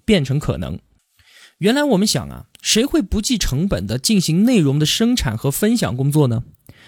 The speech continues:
结果互联网它就做到了。原来我们也想，谁会把自己的知识无偿地奉献出来？一个人提出问题，大家都会无偿地为你提供出答案呢？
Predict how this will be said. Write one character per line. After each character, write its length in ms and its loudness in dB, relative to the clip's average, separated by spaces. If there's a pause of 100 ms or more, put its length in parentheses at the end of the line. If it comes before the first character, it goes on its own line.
(140)
结 140 4
果 100 6
互 140 4
联 180 6
网 160 2
它 100 -2
就 120 2
做 200 2
到 140 -2
了。 180 -16 (540)
原 160 2
来 120 2
我 160 0
们 140 2
也 160 6
想， 220 -4 (200)
谁 220 0
会 140 4
把 160 0
自 220 0
己 80 -2
的 100 0
知 260 -2
识 200 -2
无 260 0
偿 300 -2
地 80 2
奉 260 0
献 180 0
出 140 -8
来？ 240 -10 (360)
一 140 6
个 140 6
人 160 6
提 160 -2
出 140 2
问 180 2
题， 240 -10 (140)
大 180 0
家 160 -2
都 240 2
会 100 4
无 220 2
偿 220 0
地 80 2
为 140 4
你 120 2
提 180 -2
供 160 0
出 160 -2
答 180 -2
案 180 4
呢？ 160 0